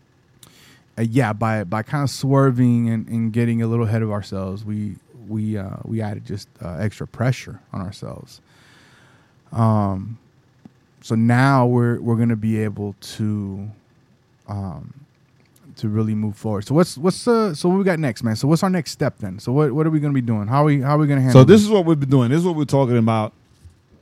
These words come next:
Speaker 2: As you guys know, we have, um, conversations, arguments, and rundowns before, before we start each episode. And this one was about finding a location, right? So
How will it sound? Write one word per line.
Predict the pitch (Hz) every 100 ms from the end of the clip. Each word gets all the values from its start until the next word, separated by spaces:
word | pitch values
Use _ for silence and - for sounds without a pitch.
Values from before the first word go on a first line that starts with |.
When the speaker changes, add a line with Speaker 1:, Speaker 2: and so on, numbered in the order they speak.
| _ _ _ 151
Speaker 2:
As | 113
you | 131
guys | 131 127 113
know, | 123 113 104 - _ _ _ _ _ _ _ _ _ _ -
we | 110 110
have, | 120 120 113 107 104
um, | 101 92 90 _ _ _ _ _ -
conversations, | 139 117 113 123 110 120 113 -
arguments, | 127 127 120 123 110
and | 104
rundowns | 113 107 95 87 85
before, | 98 - 113 107 104 139 -
before | 107 - 110
we | 107
start | - 107 95 - - - -
each | 131 117
episode. | 135 110 - 101 92 - _ _ _ -
And | 117 104
this | 107 160 -
one | 123 113 110 107 113
was | 107 95
about | 95 101 101 92 95 _ _ _ - -
finding | 127 131 127
a |
location, | 120 107 104 87 78 - _
right? | 98 98 -
So | - 123 107 101